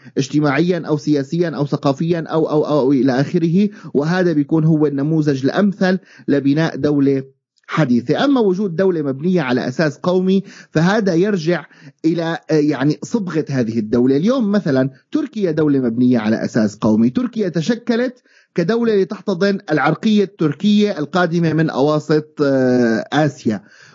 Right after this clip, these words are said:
وبالتالي هاي الدولة مبنية على أساس قومي، ولكن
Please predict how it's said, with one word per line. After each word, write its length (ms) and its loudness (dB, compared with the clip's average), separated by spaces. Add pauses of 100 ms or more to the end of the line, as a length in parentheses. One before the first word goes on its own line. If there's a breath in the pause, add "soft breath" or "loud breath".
(120)
وبالتالي 580 0
هاي 140 2
الدولة 300 2
مبنية 380 2
على 200 2
أساس 300 0
قومي، 380 0
ولكن 520 0